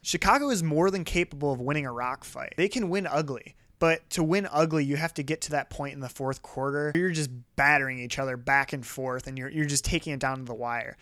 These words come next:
The Sky can win those games, but they have to put themselves in a position to get there. And if the Sky are going to win, that's how I imagine it's gonna happen.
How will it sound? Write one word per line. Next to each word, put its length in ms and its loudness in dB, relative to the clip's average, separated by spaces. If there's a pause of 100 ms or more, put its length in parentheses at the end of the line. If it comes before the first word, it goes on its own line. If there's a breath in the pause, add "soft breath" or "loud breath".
(140 loud breath)
The 80 0
Sky 220 8
can 160 2
win 160 2
those 180 0
games, 440 0 (160 soft breath)
but 80 -8
they 100 2
have 120 4
to 80 -2
put 180 -2
themselves 640 -2 (180 soft breath)
in 80 -8
a 60 -4
position 680 -2 (120)
to 100 -6
get 280 -6
there. 200 -6
And 140 -8 (480 soft breath)
if 180 -6
the 80 2
Sky 320 8
are 200 8
going 220 4
to 60 6
win, 400 2
that's 240 6
how 100 0
I 40 2
imagine 360 2
it's 100 -6
gonna 140 -4
happen. 420 -8